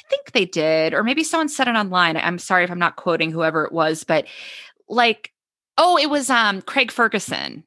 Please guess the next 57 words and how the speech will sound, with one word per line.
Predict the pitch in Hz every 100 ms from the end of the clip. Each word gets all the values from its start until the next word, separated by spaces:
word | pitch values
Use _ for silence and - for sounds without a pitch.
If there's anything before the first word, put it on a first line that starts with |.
| -
I | 180
think, | - 139 65 - -
in | 180
his | 180 180
monologue | 175 165 175 185 190 190
that | 202
he | 196
did, | 196 190
'cause | 175
he | 196
did | 185 175
a |
monologue | 160 160 160 156 151
defending | 151 - 151 156 180
her | 196
at | 190 -
the |
time | - 202 190 190
at | -
late | - 165 -
night, | 196
'cause | -
he | 165
was |
the | 175
only | 165 151
late | 147
night | 160 151
host | 170 156 -
that | 139
did. | 156 160 214 - - - -
He | -
was | 262
saying | - 269 269
how, | 269
like, | 247 -
humor | - - 254 240 254 247
is | - 220
supposed | - 220 -
to |
be | 220
used | 196 196 202 -
to |
take | - - 175
down | - 196 190
people | 190 185
of | 175 -
power | - 147 165 170 175
who | 185
are | 165
abusing | 147 151 151 170 208
their | 214 226
power. | 240 233 254 269 294 302 _ _ _
You | 185 202
know, | 185 185 214
like, | 233 185 170 - _
you, | 185 208 185